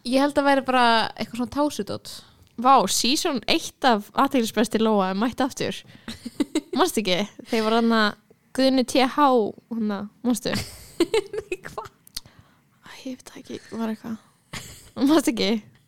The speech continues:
Speaker 2: Þeir voru alltaf með einhverja kynlífsbrandara.
Speaker 1: <laughs> Seg-, seg-, segðu það, hvað sagðir um Guðni T H?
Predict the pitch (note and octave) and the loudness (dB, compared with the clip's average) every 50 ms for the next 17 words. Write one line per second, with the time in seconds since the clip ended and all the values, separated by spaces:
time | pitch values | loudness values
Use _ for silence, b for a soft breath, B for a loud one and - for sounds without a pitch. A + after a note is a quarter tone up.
0 | _ - - b b b b b b b - - A3+ A#3 A#3+ A#3+ B3 - B3+ B3 | _ -20 -20 b b b b b b b -2 0 2 2 2 2 0 -2 -2 0
1 | A#3+ B3 - - C4 - - - F4 F4 E4+ E4 E4 - - - D#4+ D#4+ D4+ C4 | 0 0 0 -2 -4 -4 -2 -2 -2 0 2 0 0 0 0 2 2 2 4 4
2 | B3+ G#3+ G#3 A#3 - F#4+ D#4 D4 - C#4+ - - A#3 - - C4+ A#3+ G#3 F#3 F3+ | 4 4 2 2 2 2 0 0 0 -4 -12 -14 -14 -4 -2 0 0 0 0 -2
3 | F#3 G3 A3+ - - - C#4+ - - C4 A#3+ A#3 A3 G3+ - G#3+ G3 F#3 F#3+ - | -2 -4 -6 -6 -8 -10 -8 -6 -4 -4 -4 -4 -6 -8 -10 -12 -12 -12 -12 -14
4 | G3 F#3+ G3+ - | -14 -14 -14 -20